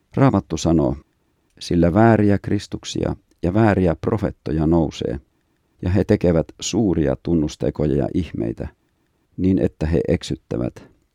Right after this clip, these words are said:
jos mahdollista, valitutkin." Matteus kaksikymmentäneljä, jae kaksikymmentäneljä. Oikeat profeetat ja opettajat julistavat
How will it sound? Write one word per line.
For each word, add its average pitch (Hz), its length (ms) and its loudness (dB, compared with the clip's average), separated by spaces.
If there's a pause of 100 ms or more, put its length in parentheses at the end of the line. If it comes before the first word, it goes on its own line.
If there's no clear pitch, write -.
jos - 380 -4
mahdollista, 69 720 -4 (560)
valitutkin." - 600 -4 (560)
Matteus - 440 -2
kaksikymmentäneljä, 78 920 0 (460)
jae 73 320 -2
kaksikymmentäneljä. - 1000 -6 (1900)
Oikeat 107 500 2 (180)
profeetat 82 520 0
ja - 80 -2
opettajat - 680 -4 (560)
julistavat 85 600 0